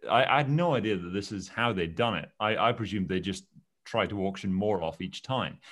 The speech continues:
But they actually doubled the number of auctions in order to just shift these billions upon billions upon billions of gilts, uh, out there. And Tim, where, you know, when you're talking about inflation being this really strong,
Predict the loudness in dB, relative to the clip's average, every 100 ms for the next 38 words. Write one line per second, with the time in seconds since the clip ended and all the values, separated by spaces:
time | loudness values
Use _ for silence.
0 | -14 -2 2 2 2 -2 4 4 4 2
1 | 2 2 2 4 4 2 -2 -10 -10 -14
2 | -18 _ _ _ -2 2 2 2 0 -2
3 | -2 -2 0 0 0 -12 -12 -10 -2 -2
4 | -2 -4 0 4 6 4 2 0 0 2
5 | 2 0 -2 -2 0 0 0 -2 -2 2
6 | 2 2 -8 -20 _ _ _ _ -2 -2
7 | 0 0 -2 -2 -4 -4 -12 _ _ -4
8 | -2 0 2 2 4 6 6 4 2 2
9 | 4 4 4 4 2 -2 -4 -2 0 0
10 | 0 0 0 0 -2 -2 -4 -6 -8 -8
11 | -8 -14 -6 0 0 0 -4 -10 -2 0
12 | 0 -2 -4